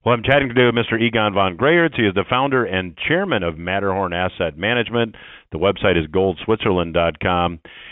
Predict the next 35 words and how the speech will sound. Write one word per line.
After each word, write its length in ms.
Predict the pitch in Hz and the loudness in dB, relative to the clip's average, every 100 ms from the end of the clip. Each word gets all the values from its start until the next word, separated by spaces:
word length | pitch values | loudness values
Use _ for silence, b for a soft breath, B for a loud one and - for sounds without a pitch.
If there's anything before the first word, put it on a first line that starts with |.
| B - | B -4
And 140 | 113 | -2
Egon, 260 | 135 170 156 | 2 4 4
I 120 | 175 | 4
thought 280 | 202 226 139 | 4 2 2
in 140 | 151 | 2
your, 220 | 131 120 | 4 4
in 120 | 107 110 | 2 2
your 140 | 101 | 2
recent 320 | 117 123 117 | 2 0 0
article 580 | 90 110 127 - 90 87 | 2 2 2 2 2 4
that, 100 | 87 | 2
again, 240 | 90 101 95 | 0 0 -2
people 180 | 107 | -4
can 180 | 95 90 | -4 -4
find 240 | 92 101 95 | -2 0 0
at 120 | 82 | 0
goldswitzerland 760 | 95 92 - 101 117 87 85 | 2 0 0 -2 0 -2 -2
dot 240 | 82 82 78 | 0 -2 -2
com, 440 | 87 85 82 82 - B B B - | -2 0 -2 -4 -14 B B B 0
uh, 300 | 85 87 87 | 2 4 2
you 180 | 101 | 0
talked 220 | - 190 214 | 2 2 4
about 240 | 196 127 - | 4 4 4
stocks, 520 | 113 117 107 95 - - | 4 6 6 4 0 -4
and, 400 | 98 98 98 92 | -2 0 0 2
uh, 260 | 92 90 90 92 | 4 4 2 -2
I 240 | 87 113 165 - | -4 -2 -2 0
thought 300 | 135 127 - | 0 0 -2
the 120 | 82 - | -4 -6
parallel 800 | - 139 170 110 87 87 87 87 82 | -4 0 2 2 2 4 4 2 2
that 300 | 90 90 87 | 2 2 0
you 200 | 92 87 | -4 -6
pointed 360 | 78 113 104 87 | -4 -4 -2 0
out 300 | 98 98 80 | 2 2 0
between 640 | 85 - 98 92 92 | -6 -6 -4 -2 -2